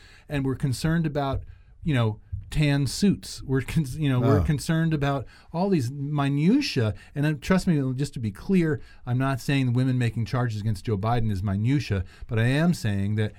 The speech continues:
Speaker 1: are we looking at the whole picture, or are we narrowly focusing on, on particular individual issues, and that gets our attention?
Speaker 2: That's the one. That's the what we're
Speaker 1: <laughs> Yeah,
Speaker 2: doing.
Speaker 1: yeah.
Speaker 2: Right. So anyway, I mean, that, that's, I'll,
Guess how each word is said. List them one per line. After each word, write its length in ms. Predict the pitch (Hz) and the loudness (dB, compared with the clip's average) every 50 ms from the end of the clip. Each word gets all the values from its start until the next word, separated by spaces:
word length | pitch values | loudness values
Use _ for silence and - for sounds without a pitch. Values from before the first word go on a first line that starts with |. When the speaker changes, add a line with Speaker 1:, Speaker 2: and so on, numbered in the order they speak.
| - - - - _ - | -20 -20 -20 -18 _ -2
Speaker 1:
are 160 | 123 120 120 | 0 2 2
we 220 | 120 123 147 170 180 | 2 2 2 2 2
looking 300 | 175 170 - 165 147 127 | 2 0 0 0 -2 -2
at 100 | 120 - | -2 -2
the 80 | 110 | -2
whole 220 | 104 135 147 185 185 | 0 2 2 0 0
picture, 420 | - 196 190 190 - 196 190 180 | 0 -2 -2 -2 0 0 0 2
or 60 | 143 131 | 2 0
are 60 | 123 | 0
we 100 | 117 110 | 0 0
narrowly 640 | 101 107 110 113 113 123 135 139 131 120 135 127 123 117 | 0 0 2 2 2 2 0 0 -2 -2 -2 -2 -2 -2
focusing 520 | - - 120 113 - 110 - - 113 107 | -2 -2 -2 -2 -2 -4 -4 -4 -2 -2
on, 220 | 104 101 101 101 - - | -2 -2 -2 -4 -4 -4
on 140 | 104 98 92 | -2 -2 -2
particular 460 | - 101 - - 117 - - 117 110 | -4 -8 -8 -10 -8 -4 -4 -4 -2
individual 460 | 104 110 110 110 110 104 101 110 101 | -2 -2 -2 0 0 0 -2 -2 -4
issues, 280 | 101 107 - - 101 90 | -4 -4 -2 -2 -2 -2
and 260 | - 101 101 95 87 | -2 -2 -4 -2 -2
that 240 | 95 107 104 104 - | -2 -2 -2 -2 -2
gets 180 | - 101 - - | -4 -6 -4 -4
our 120 | 85 82 | -6 -4
attention? 420 | 82 - 90 82 78 - - - - - - - | -4 -4 -6 -6 -6 -8 -14 -20 -20 -14 -8 -4
Speaker 2:
That's 260 | 92 92 90 - - | -2 -2 -4 -4 -4
the 120 | - 92 82 | -4 -4 -4
one. 220 | 78 71 69 - - - _ - - - _ - | -4 -4 -8 -10 -12 -16 _ -20 -20 -20 _ -6
That's 220 | - 104 98 92 - | -4 -2 -2 -2 -2
the 100 | - 104 | -2 0
what 180 | 107 107 101 | 0 0 2
we're 80 | - - | 2 4
Speaker 1:
<laughs> 20 | |
Yeah, 40 | 196 | 4
Speaker 2:
doing. 240 | 180 151 139 123 110 | 4 4 6 6 4
Speaker 1:
yeah. 260 | 147 175 202 190 143 113 - 104 | 4 2 0 -2 -2 -4 -6 -4
Speaker 2:
Right. 220 | 101 95 95 92 - - - - - - - - - - - | -2 -2 -2 -4 -6 -10 -20 -20 -20 -20 -20 -20 -20 -14 -4
So 140 | - 180 185 | 0 2 2
anyway, 360 | 185 180 165 156 147 143 127 | 4 4 4 4 4 2 2
I 80 | 131 135 | 2 2
mean, 180 | 139 135 135 | 2 2 2
that, 220 | 143 151 139 135 135 | 2 0 0 0 2
that's, 320 | 160 156 151 147 - - | 4 4 4 2 0 -2
I'll, 260 | - 101 135 131 127 | 0 0 0 0 0